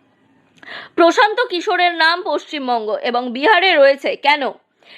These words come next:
বিহারে আগেই এসআইআর হয়েছে, বিহারে তার নাম রয়েছে, কিন্তু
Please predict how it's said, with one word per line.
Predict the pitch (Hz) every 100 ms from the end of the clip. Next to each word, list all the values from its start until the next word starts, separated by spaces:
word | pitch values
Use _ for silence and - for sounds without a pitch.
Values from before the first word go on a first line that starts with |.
| -
বিহারে | 302 359 415 440 381
আগেই | 311 349 370
এসআইআর | 330 330 311 311 302
হয়েছে, | 311 311 415 392
বিহারে | 285 269 269 277
তার | 269 285 359
নাম | 302 262 247
রয়েছে, | 214 208 - 185 - - -
কিন্তু | 370 403